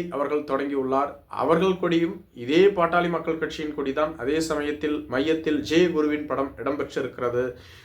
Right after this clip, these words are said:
தற்பொழுது ஐயா பாட்டாளி மக்கள் கட்சிக்கும் இதே கொடிதான். அதே சமயத்தில் மையத்தில் ராமதாஸ் படம் இடம்பெற்றிருக்கிறது.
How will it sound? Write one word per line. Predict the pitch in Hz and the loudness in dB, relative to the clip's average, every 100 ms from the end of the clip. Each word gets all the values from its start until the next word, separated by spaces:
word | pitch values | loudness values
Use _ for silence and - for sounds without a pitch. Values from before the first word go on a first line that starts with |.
| - - | -4 4
தற்பொழுது | 143 165 160 160 | 4 6 6 6
ஐயா | 143 175 208 | 4 6 6
பாட்டாளி | 208 185 185 180 | 6 2 4 2
மக்கள் | 175 165 160 | 0 -2 -4
கட்சிக்கும் | 160 160 170 165 165 - | -4 -6 -8 -10 -10 -12
இதே | 127 139 170 190 202 | -6 4 6 6 4
கொடிதான். | 151 139 139 147 139 | 0 0 2 -2 -4
அதே | - 131 151 | -4 -2 0
சமயத்தில் | 151 147 143 135 139 135 - | -2 -4 -4 -4 -4 -4 -4
மையத்தில் | 127 160 160 156 139 | 0 0 0 0 2
ராமதாஸ் | 127 156 156 147 - | 2 4 4 2 0
படம் | 135 135 - | -2 -2 -4
இடம்பெற்றிருக்கிறது. | 135 139 135 139 123 - 120 120 | -4 -4 -4 -4 -4 -4 -4 -2